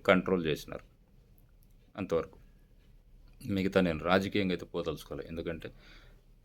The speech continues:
ఆ, కొంతమంది ఎక్కువ వైసీపీ గవర్నమెంట్లో గంజాయి అమ్మారని అంటారు, అమ్మలేదని అంటారు, అవి మనకు వద్దు. నేను అది డిస్కషన్ పెట్టదలుచుకోలే, ఎందుకంటే తప్పు ఒప్పులు ఉంటాయి, చేసిన వాళ్ళు ఉన్నారు, చేయలేని వాళ్ళు ఉన్నారు, అవి మనం ఇంక మాట్లాడితే అది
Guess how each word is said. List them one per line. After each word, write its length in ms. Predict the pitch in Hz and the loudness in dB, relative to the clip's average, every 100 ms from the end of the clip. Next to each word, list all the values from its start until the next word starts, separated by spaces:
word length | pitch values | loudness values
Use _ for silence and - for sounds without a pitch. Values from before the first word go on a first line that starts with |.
| - - - - - | -20 -20 -20 -14 -6
ఆ, 40 | 87 85 | -4 -2
కొంతమంది 520 | 87 85 85 80 80 76 76 - 92 | -2 0 -2 -2 -2 -4 -8 -10 -8
ఎక్కువ 280 | 85 - 95 90 | -4 4 6 6
వైసీపీ 380 | 87 90 95 92 82 | 4 2 0 -2 0
గవర్నమెంట్లో 500 | 85 80 82 80 80 76 85 | 0 0 -4 -6 -6 -4 0
గంజాయి 420 | 85 85 82 73 76 - 82 | 2 2 2 -2 -10 -10 -4
అమ్మారని 460 | 85 85 85 78 76 | 2 4 4 0 -4
అంటారు, 340 | 76 85 78 80 80 | -4 -6 -6 -8 -8
అమ్మలేదని 420 | 78 80 78 71 | -4 -2 -2 -6
అంటారు, 240 | 71 71 - | -10 -14 -10
అవి 120 | 80 76 | -8 -8
మనకు 180 | 69 71 | -10 -10
వద్దు. 180 | 69 - - - - _ _ _ 82 | -10 -12 -20 -20 -20 _ _ _ -10
నేను 160 | 78 71 | -8 -8
అది 140 | 73 71 - | -8 -10 -10
డిస్కషన్ 380 | 80 - 82 - - | -10 -8 -8 -8 -10
పెట్టదలుచుకోలే, 600 | 76 78 69 - - - - | -6 -6 -6 -8 -12 -12 -14
ఎందుకంటే 400 | 82 80 82 82 131 - - - - | -12 -10 -10 -8 -12 -14 -20 -8 -2
తప్పు 240 | 87 - 95 | 0 0 -2
ఒప్పులు 240 | - 85 85 | -2 -4 -2
ఉంటాయి, 260 | 92 92 120 101 | -2 0 0 2
చేసిన 260 | 85 - 87 | 0 0 -6
వాళ్ళు 160 | 82 85 | -6 -4
ఉన్నారు, 240 | 90 95 95 | -4 -4 -4
చేయలేని 320 | 85 82 82 82 | -2 -2 -2 -4
వాళ్ళు 120 | 80 | -8
ఉన్నారు, 220 | 82 98 - 85 | -6 -6 -6 -4
అవి 160 | 87 85 | -2 -2
మనం 160 | 80 80 78 78 78 - - 80 80 80 | -4 -6 -10 -12 -16 -20 -20 -18 -14 -10
ఇంక 100 | 82 85 | -6 -2
మాట్లాడితే 420 | 90 - 87 80 101 | -2 0 -4 0 0
అది 120 | 80 | 0